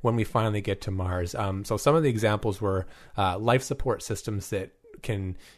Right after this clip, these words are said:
take crew on a three-year mission away from Earth. You know, we're, we're practicing,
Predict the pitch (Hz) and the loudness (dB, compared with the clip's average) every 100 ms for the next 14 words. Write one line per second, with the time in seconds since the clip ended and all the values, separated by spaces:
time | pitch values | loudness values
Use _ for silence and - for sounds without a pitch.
0 | - - 127 123 - 139 120 117 104 - | -20 -6 -4 -4 0 6 6 6 2 -4
1 | - - 120 104 - 131 123 113 113 - | -14 -4 -2 -2 0 2 4 4 2 0
2 | 110 104 98 98 95 107 92 - 95 95 | 0 2 2 0 -2 0 0 -2 -4 0
3 | 110 113 127 107 127 127 127 - 113 110 | 0 2 0 4 4 6 2 0 0 0